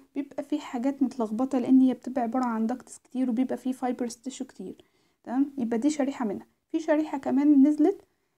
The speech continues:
آه، ب-، انا شبهتها ان هي شبه السكينة كده شوية.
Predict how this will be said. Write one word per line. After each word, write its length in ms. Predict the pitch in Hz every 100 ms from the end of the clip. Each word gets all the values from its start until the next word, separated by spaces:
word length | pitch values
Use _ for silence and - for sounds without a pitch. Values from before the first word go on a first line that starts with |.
| _ _
آه، 380 | 233 214 214 214
ب-، 340 | 233 233 240 -
انا 160 | 269
شبهتها 380 | 277 262 233 262
ان 80 | 277
هي 120 | 277
شبه 180 | 269 254
السكينة 540 | 247 - 226 - 254
كده 200 | 254 262
شوية. 380 | 254 - 208 190